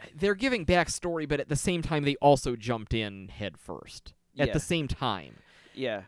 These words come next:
Speaker 1: And it
Speaker 2: 'Cause
Speaker 1: it,
Speaker 2: things
Speaker 1: the
Speaker 2: happen. It, I mean,
Speaker 1: Yeah.
Speaker 2: there, there's, like, action and things happening, and,
Speaker 1: Yeah.
Speaker 2: uh, and you're like,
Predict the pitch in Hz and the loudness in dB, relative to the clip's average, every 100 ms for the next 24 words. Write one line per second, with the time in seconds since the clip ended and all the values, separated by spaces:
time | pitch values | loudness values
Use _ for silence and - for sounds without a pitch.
0 | - 165 156 147 - 170 - _ - 175 | -6 -4 -2 -4 -6 -6 -6 _ -4 -2
1 | 170 262 - 180 190 - 113 127 - 143 | 0 0 0 0 0 0 -2 -2 -2 -4
2 | 143 139 135 180 135 90 - - _ 175 | -4 -4 0 2 2 0 -8 -18 _ -4
3 | 196 165 180 240 - 127 123 - 143 160 | -2 -2 -2 -2 -2 -4 -4 -6 -8 -6
4 | 135 113 107 139 123 127 131 131 117 110 | -8 -8 -8 -10 -6 -2 -2 -2 -6 -8
5 | 107 107 117 113 90 71 - - _ _ | -8 -8 -6 -4 -6 -8 -12 -20 _ _
6 | _ _ 117 123 - 131 131 143 143 135 | _ _ -4 -2 -2 -4 -2 0 2 2
7 | 127 | -2